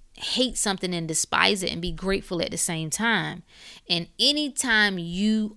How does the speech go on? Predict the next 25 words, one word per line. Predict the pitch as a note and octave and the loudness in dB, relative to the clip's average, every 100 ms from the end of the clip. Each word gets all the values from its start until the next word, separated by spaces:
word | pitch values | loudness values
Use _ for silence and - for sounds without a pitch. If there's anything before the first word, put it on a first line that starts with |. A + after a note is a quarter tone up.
| - | 0
are | F3 F3 F3 - - | 4 6 4 2 -6
ungrateful, | F3 E3+ E3+ E3 D3 E3+ E3 E3 - - | -2 0 0 -2 -6 -8 -4 -4 -6 -10
anytime | F#3 A#3 A#3+ A#3+ G#3 F#3+ | -6 -6 -6 -4 -2 -2
you | D#3+ E3+ G3+ G#3 | -4 -8 -6 -6
cannot | G#3 F#3 F3 E3 F3+ - | -6 -10 -6 0 0 0
accept | F3+ G#3 - - G#3+ F#3+ - F3+ | -6 -2 2 4 4 2 2 -4
the | E3+ | -4
moment | E3 F3 F#3+ - | -2 -2 -2 -4
for | - D#3 | -6 -2
what | E3 D#3 | 0 0
it | D3 | 0
is, | F3+ B3 C#4+ C#4+ - - - - - - | 2 2 0 -2 -6 -8 -20 -20 -20 -16
the | F3 | -12
vibration | E3 - G3 A3+ C4 A3+ | -2 -2 0 -4 -4 -4
that | G#3 G3+ | -4 -4
you | G3+ | -6
say | F#3+ - A3 B3+ A#3+ | -2 0 2 2 0
is | - F#3+ F3+ | -2 -4 0
that, | F3+ F3 | 0 2
"I | F#3 | 0
wanna | G3+ F#3+ | 0 -2
stay | F#3 - F#3 | -2 -2 -2
here | F#3+ G3 | -2 -2
longer." | G#3 A3+ F#3 - - F#3+ - _ _ _ _ _ - | -2 -4 -6 -8 -12 -14 -20 _ _ _ _ _ -2
<laughs> | A#3 - | 0 6